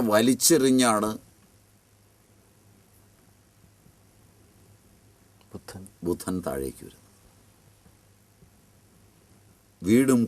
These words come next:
Speaker 1: കൂടും കുടുംബവും വേറിട്ടും വിട്ടുമാണ് ഇന്ത്യൻ ദാർശനികന്മാർ വനാന്തരങ്ങളിലേക്ക് പോയത്.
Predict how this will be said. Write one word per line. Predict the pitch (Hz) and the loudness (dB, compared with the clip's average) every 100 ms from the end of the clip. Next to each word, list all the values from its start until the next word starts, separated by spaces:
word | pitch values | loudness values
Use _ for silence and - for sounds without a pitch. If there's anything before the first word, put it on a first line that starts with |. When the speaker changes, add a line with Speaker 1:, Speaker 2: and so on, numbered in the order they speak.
| - | 0
Speaker 1:
കൂടും | 113 117 107 - | 2 4 2 2
കുടുംബവും | 113 123 123 117 110 101 | 2 2 4 4 4 2
വേറിട്ടും | 98 104 101 - 98 90 | 2 2 -2 -4 -6 -4
വിട്ടുമാണ് | 87 - 101 85 78 78 73 - _ _ _ _ _ _ _ _ _ _ _ _ - 110 | -6 -4 -4 -2 -4 -6 -8 -14 _ _ _ _ _ _ _ _ _ _ _ _ -2 0
ഇന്ത്യൻ | 120 123 113 87 | 2 4 4 2
ദാർശനികന്മാർ | 87 - 98 95 87 85 82 78 - - - _ _ _ _ _ _ _ _ _ - - _ - _ _ _ _ _ _ _ _ _ _ _ _ _ - - - 80 | 0 0 0 0 0 -2 -4 -6 -10 -18 -20 _ _ _ _ _ _ _ _ _ -20 -20 _ -20 _ _ _ _ _ _ _ _ _ _ _ _ _ -20 -20 -6 -2
വനാന്തരങ്ങളിലേക്ക് | 95 101 95 80 76 65 62 58 - - | 0 0 -2 -2 -6 -10 -12 -14 -16 -20
പോയത്. | - _ | -20 _